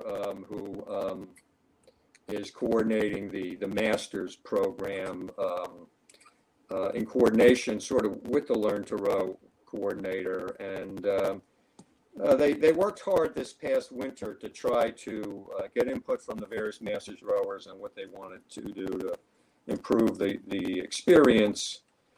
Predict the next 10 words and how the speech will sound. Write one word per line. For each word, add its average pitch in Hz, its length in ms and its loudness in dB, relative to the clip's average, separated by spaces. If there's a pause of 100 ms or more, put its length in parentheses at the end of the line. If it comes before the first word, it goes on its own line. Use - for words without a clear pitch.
(240)
and - 160 2
get 117 220 6
people 113 320 2
organized 98 640 2
and 104 100 -10
get 101 220 -4
things 98 280 -8
rolling 101 540 4
for 95 440 -2
the, 90 260 -10